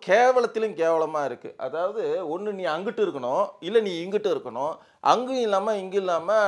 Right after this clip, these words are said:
அ, ரோட்ல, என்னது, லாரியில அடிபட்டு செத்துற போற. என்ன மிரட்டுறியா?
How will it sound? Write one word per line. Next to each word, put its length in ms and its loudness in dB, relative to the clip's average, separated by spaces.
அ, 80 2
ரோட்ல, 520 4
என்னது, 260 -2
லாரியில 500 6
அடிபட்டு 360 -2
செத்துற 220 -4
போற. 260 -10
என்ன 300 4
மிரட்டுறியா? 600 4